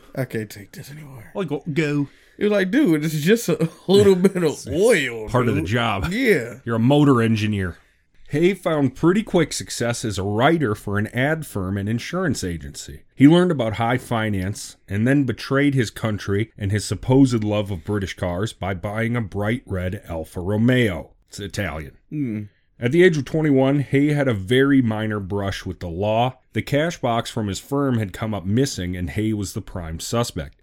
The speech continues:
Speaker 2: They didn't have proof, so he was let out of custody, and no further punishment would come besides his termination.
Speaker 1: Yeah, for real.
Speaker 2: At this time, nineteen thirty-four or somewhere very near, Hay must have become aware of the French trial of Maître Serret,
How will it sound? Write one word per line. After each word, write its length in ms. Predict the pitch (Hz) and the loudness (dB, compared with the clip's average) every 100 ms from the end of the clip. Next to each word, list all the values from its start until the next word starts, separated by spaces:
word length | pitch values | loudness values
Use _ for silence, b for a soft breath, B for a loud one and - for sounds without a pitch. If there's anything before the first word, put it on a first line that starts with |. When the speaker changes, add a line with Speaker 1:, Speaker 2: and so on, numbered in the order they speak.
| _ | _
Speaker 2:
They 100 | 95 | -4
didn't 180 | 104 107 | 0 0
have 160 | 101 - | -2 -2
proof, 420 | - 127 113 - | 6 6 6 0
so 200 | - 101 | -6 -2
he 120 | 110 | -2
was 220 | 107 92 | -2 -2
let 180 | 117 127 | -2 -2
out 140 | 113 98 | -2 -4
of 100 | - | -2
custody, 600 | 143 151 - 104 107 107 | 0 0 -2 -4 -2 0
and 160 | 101 | 0
no 180 | 110 120 | 2 2
further 360 | - 117 107 98 | 0 -2 -2 -4
punishment 560 | - 139 123 - 107 | -2 0 0 -2 -6
would 120 | 95 - | -6 -6
come 340 | 98 90 87 b b b | -6 -4 -6 b b b
besides 480 | - - 85 82 82 | -8 -6 -6 -10 -12
his 120 | 87 | -14
termination. 640 | - 98 87 92 113 135 113 | -12 -10 -6 -4 -2 -2 -2
Speaker 1:
Yeah, 180 | 101 98 | -6 -12
for 140 | - | -16
real. 420 | - 110 101 85 - _ _ _ 139 | -14 -12 -12 -14 -18 _ _ _ -2
Speaker 2:
At 200 | 143 190 | 0 4
this 220 | 196 - | 2 2
time, 520 | 165 143 135 180 147 | 2 4 4 2 0
nineteen 400 | 120 131 139 127 | 0 0 0 0
thirty-four 600 | 131 131 117 120 120 127 | 0 0 -2 -2 0 0
or 100 | 101 | -2
somewhere 400 | - 123 120 110 | -4 -4 -2 -2
very 500 | 92 95 131 143 113 | -4 0 2 4 2
near, 400 | 98 90 92 104 b b | 0 -2 -4 -8 b b
Hay 260 | _ 147 180 | _ 4 4
must 260 | 185 165 - | 4 0 -2
have 100 | 131 | -2
become 400 | 127 - 127 127 | -2 0 0 0
aware 340 | 120 98 107 | 0 0 -2
of 120 | 104 | -4
the 60 | 95 | -8
French 380 | - 127 135 135 | -6 -2 0 -2
trial 520 | - 104 87 92 110 - | -6 -6 -4 -4 -6 -6
of 140 | 107 | -4
Maître 520 | 98 107 123 127 139 | -2 0 0 0 -4
Serret, 720 | - - 113 107 131 104 101 | -4 -4 -2 0 0 -2 -8